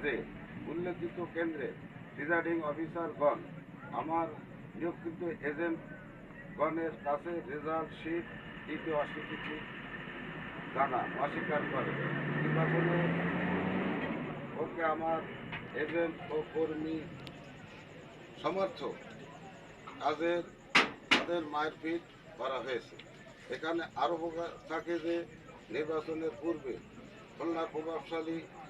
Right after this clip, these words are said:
এবং রাজনৈতিক নেতার মদদে নির্বাচনের প-, পরিবেশ মারাত্মকভাবে নষ্ট করা হয়েছে। আমার সম্মানিত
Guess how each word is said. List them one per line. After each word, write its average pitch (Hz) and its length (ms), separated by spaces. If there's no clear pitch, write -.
এবং 160 160
রাজনৈতিক 156 520
নেতার 147 320
মদদে 147 380
নির্বাচনের 151 600
প-, 147 220
পরিবেশ 453 440
মারাত্মকভাবে 139 760
নষ্ট - 240
করা 123 280
হয়েছে। 110 340
আমার 156 280
সম্মানিত 151 480